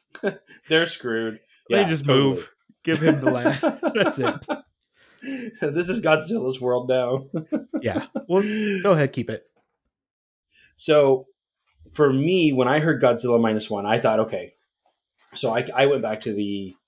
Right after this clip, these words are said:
Speaker 1: Godzilla was originally, came, it came out in nineteen fifty-four. This one takes place just past World War Two, so it would have to be before that film. And so I was thinking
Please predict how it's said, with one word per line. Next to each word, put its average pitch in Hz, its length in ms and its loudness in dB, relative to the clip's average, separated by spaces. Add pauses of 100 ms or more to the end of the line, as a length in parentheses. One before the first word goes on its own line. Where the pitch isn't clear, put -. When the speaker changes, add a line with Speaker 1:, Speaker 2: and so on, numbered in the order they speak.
(140)
Speaker 1:
Godzilla 107 360 0
was 143 120 -2
originally, 123 400 0
came, 113 260 -6
it 117 140 -10
came 117 160 -2
out 110 100 -2
in 101 60 -10
nineteen 107 300 -8
fifty-four. 95 560 -12 (480)
This 147 220 2
one 131 180 -2
takes 120 360 -4
place 104 600 -2
just - 520 -4
past 120 520 -2
World 113 200 -2
War 98 220 -2
Two, 98 420 0 (380)
so 123 240 0
it 120 80 0
would 113 120 -4
have 135 240 -2
to 117 60 -10
be 113 300 -6
before 120 840 2 (100)
that 107 360 -2
film. 104 400 -4 (540)
And 120 180 -4
so 139 100 0
I 120 100 4
was 120 120 -6
thinking 113 500 -4